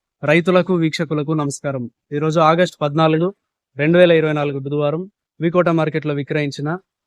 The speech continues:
బీన్స్, మిర్చితో పాటు ఇతర కూరగాయల టాప్ ధరల గురించి తెలుసుకుందాం. వైట్ బీన్స్ కిలో ఇరవై ఆరు రూపాయలు టాప్ రేట్ పలికింది. పెన్సిల్ బీన్స్ ముప్పై రూపాయలు, సన్న చిక్కుడు ముప్పై రూపాయలు, బెల్ట్ చిక్కుడు ఇరవై ఆరు రూపాయలు, పచ్చిమిర్చి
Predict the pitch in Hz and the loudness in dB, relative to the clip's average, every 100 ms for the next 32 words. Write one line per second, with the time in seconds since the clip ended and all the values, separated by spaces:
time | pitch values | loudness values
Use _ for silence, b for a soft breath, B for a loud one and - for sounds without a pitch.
0 | - 139 190 - 160 147 170 160 143 139 | -4 2 2 0 -4 -4 -6 -6 -4 -4
1 | 175 214 _ _ - 143 180 175 170 160 | -4 -8 _ _ -8 -2 0 2 2 2
2 | 151 139 151 147 147 147 135 135 135 123 | 0 0 -2 0 -2 -2 -4 -6 -8 -8
3 | 123 - 131 120 101 _ _ _ _ 147 | -10 -10 -10 -10 -12 _ _ _ _ 2
4 | 170 175 180 160 - 165 190 165 160 160 | 2 4 0 0 -4 -4 -2 0 2 2
5 | 156 151 143 143 131 143 147 131 131 135 | 2 0 -2 -4 -4 -4 -4 -6 -6 -6
6 | 135 147 214 _ _ _ 156 175 185 185 | -4 -4 -6 _ _ _ 0 0 0 0
7 | 196 202 - 143 143 156 151 139 139 143 | 0 0 -10 -8 -4 0 0 0 -2 -2
8 | 196 - _ _ - - 170 185 175 170 | -4 -8 _ _ -6 0 2 2 -2 -2
9 | 180 208 - 156 143 160 156 139 135 160 | -2 -4 -10 -12 -2 0 0 -2 -2 -2
10 | 208 _ _ _ 135 156 180 - 175 170 | -6 _ _ _ 0 2 2 -2 -6 -2
11 | 190 196 _ - 143 156 156 151 143 135 | -2 -4 _ -10 -2 0 2 0 -2 -2
12 | 139 185 202 _ _ _ 156 160 196 180 | -2 -4 -8 _ _ _ -6 0 2 2
13 | 170 | 0